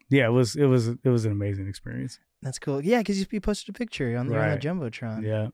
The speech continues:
Speaker 2: That's wild. So, like, after, after a time, like, does, like, the Seattle Music Committee find the biggest people in Seattle, or how do,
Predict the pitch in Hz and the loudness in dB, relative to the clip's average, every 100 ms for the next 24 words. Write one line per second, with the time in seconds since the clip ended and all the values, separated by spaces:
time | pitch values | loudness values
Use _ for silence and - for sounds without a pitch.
0 | _ _ - 175 - 160 151 135 123 160 | _ _ -6 -6 -2 0 2 2 2 2
1 | 165 175 190 202 180 165 156 - _ _ | 4 2 4 6 8 6 4 -4 _ _
2 | _ _ - 156 180 156 - 147 143 139 | _ _ -4 0 2 2 2 2 4 2
3 | 123 135 127 123 120 131 - 135 135 131 | 0 -4 -4 -6 -6 -8 -6 -2 -2 0
4 | 131 123 120 _ _ - _ - _ _ | 0 -2 -4 _ _ -20 _ -20 _ _
5 | _ - 135 131 135 147 143 139 135 135 | _ -8 -2 0 0 -2 0 2 2 0
6 | 139 135 139 143 143 147 123 139 135 - | 0 0 0 -2 -2 -6 0 0 0 -2
7 | 139 135 147 139 143 127 131 131 123 139 | -4 -2 -4 -4 -2 -4 -2 -2 -2 0
8 | 143 127 151 | 0 0 0